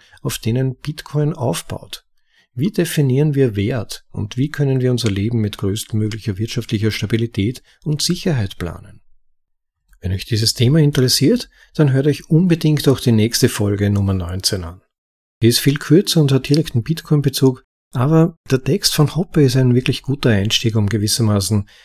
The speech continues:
das ökonomische Grundlagendenken, das dahinter steht, besser zu verstehen.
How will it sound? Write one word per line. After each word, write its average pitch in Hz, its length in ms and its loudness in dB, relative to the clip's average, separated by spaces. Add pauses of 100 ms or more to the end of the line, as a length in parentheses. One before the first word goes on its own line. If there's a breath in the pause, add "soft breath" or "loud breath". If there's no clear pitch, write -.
(140 soft breath)
das 104 320 2
ökonomische 117 640 2
Grundlagendenken, 104 1040 -2
das 101 160 -6
dahinter 104 460 -2
steht, - 420 -4
besser 101 300 -4
zu - 120 -8
verstehen. 104 540 -8